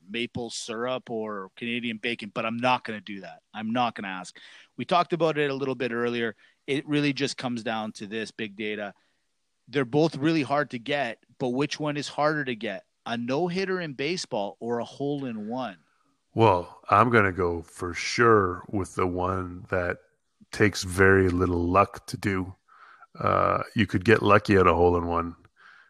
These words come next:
Speaker 2: You cannot get lucky with a no-hitter. You gotta,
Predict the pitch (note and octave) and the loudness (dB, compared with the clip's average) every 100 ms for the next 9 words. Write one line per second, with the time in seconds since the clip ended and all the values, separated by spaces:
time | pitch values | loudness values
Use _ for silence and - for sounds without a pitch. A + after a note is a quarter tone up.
0 | _ G#2 G#2 A#2 G2 G2 A2+ C3 - A2 | _ 2 6 6 8 8 10 8 4 0
1 | G2+ F#2 - G2 F2 - _ - F2 F#2 | 2 2 2 -2 -2 -8 _ -8 -4 -4
2 | F#2 F#2 F2 F#2+ F#2 F#2+ F#2+ A2 A2 F#2 | 0 0 2 2 2 0 0 2 4 2